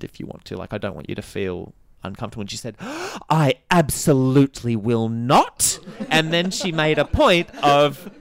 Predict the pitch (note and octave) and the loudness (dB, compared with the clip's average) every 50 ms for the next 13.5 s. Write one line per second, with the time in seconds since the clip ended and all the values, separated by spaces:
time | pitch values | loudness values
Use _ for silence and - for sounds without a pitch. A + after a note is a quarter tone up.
0 | A#3+ G3+ - - A3 F#3 E3+ D#3+ D3+ B3+ E3 E3 - - E3 D#3+ E3 F3 F3+ F#3+ | -10 -10 -6 -4 0 4 6 6 6 6 6 4 2 4 6 6 6 6 4 2
1 | E3+ E3 D#3+ - - D#3+ C#3+ C#3+ C#3 C#3 C#3 D3 C#3+ C3+ C#3 C#3+ D3 - E3 C#3+ | 0 0 0 0 0 2 4 4 4 4 2 0 -2 -2 -4 -4 -2 -2 -2 0
2 | C3+ C3+ C#3 C#3 - - C#3 C3 B2+ B2+ C3 C3 - - C#3 C#3 D3+ C#3 C3+ C3+ | 0 0 0 -2 -2 -2 -2 -2 -2 -4 -8 -10 -12 -8 0 2 4 6 6 4
3 | C3 C#3+ B2 C#3 C3 B2 A#2+ B2 B2+ A#2+ - - - - _ - - C#3+ C3+ B2+ | 2 0 -4 -2 0 2 2 2 2 0 -4 -10 -20 -20 _ -2 0 2 2 2
4 | - - B2+ A#2+ A#2 A#2+ A#2+ B2 A#2 C3 A#2 A2 - B2+ B2+ B2 A#2+ - - C3 | 0 -2 0 0 0 -2 -4 -4 -4 -6 -6 -4 -2 0 0 0 0 -2 0 0
5 | A#2+ A2+ A#2+ C#3 E3 F#3+ - F3 D3+ C#3 B2+ A#2 A#2 C3+ C#3+ D3 - - G#3+ G3+ | 0 0 -2 -4 -8 -6 -4 -2 -2 0 0 -2 0 0 -2 -2 0 2 4 4
6 | F#3 - - - E4+ - - - - - - - F3+ F3 D3 F#3+ F#3+ F3 E3+ E3 | 4 2 0 -8 -12 -10 -12 -12 -12 -6 -2 0 0 0 0 -2 -2 -2 -2 -4
7 | E3 E3+ E3+ - D#3+ E3+ F3+ F3+ F#3 E3+ - C#3+ B2 A2+ G#2+ G2+ - - - - | -4 -4 -4 -6 -6 -6 -6 -6 -8 -8 -8 -8 -6 -6 -6 -8 -10 -14 -16 -14
8 | F#2+ F#2+ G2 F#2 G2 A2 G#2+ - - G2 - - - - - - A2+ G#2 G2+ - | -12 -12 -10 -10 -10 -10 -12 -12 -14 -16 -16 -16 -16 -14 -10 -8 -8 -8 -8 -10
9 | - - - - - - _ _ - - A2 - F2 G2+ A#2+ A#2+ A2 A2+ A#2 A2+ | -14 -14 -16 -18 -20 -20 _ _ -18 -16 -14 -12 -10 -10 -8 -6 -2 -2 -2 -2
10 | G2+ G2+ G#2 A2 - - G#2+ G#2 G#2+ - G#2+ G#2+ - _ _ - - - - - | -2 -2 -4 -6 -6 -8 -12 -12 -10 -10 -10 -10 -12 _ _ -20 -20 -20 -20 -14
11 | - - A#2 A#2 A2 A2 G#2+ G#2 A2 - _ _ _ _ _ _ - - - - | -8 -6 -4 -4 -4 -4 -8 -12 -14 -18 _ _ _ _ _ _ -20 -20 -20 -20
12 | - - - - B2 A#2 A2+ A2+ A#2 A#2 - A#2+ A#2 G#2+ A#2 G#2 - - G#2+ G2+ | -20 -10 -6 -4 -2 -2 0 0 0 0 0 -2 -4 -4 -4 -4 -2 -2 -2 -2
13 | G2+ G#2 G#2 G#2 G2+ G2+ G2 D2+ - - | -2 -2 -2 -2 -4 -4 -6 -8 -12 -18